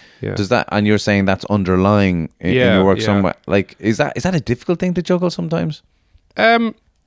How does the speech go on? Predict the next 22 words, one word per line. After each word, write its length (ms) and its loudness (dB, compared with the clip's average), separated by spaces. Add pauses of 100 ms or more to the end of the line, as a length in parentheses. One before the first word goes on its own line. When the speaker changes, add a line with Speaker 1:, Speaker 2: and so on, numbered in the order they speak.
(580)
Speaker 1:
it, 200 -6
it, 120 -10
sometimes 460 2
it 60 -4
can, 340 4
it 100 -4
can, 140 -2
I 80 0
suppose 240 0
it's 120 0
a 40 2
difficult 320 0
thing 160 2
to 80 -4
juggle 400 2
if 180 -4
I 300 0
suddenly 380 -2
turn 220 -2
around 300 0
and 200 -6
say, 380 -4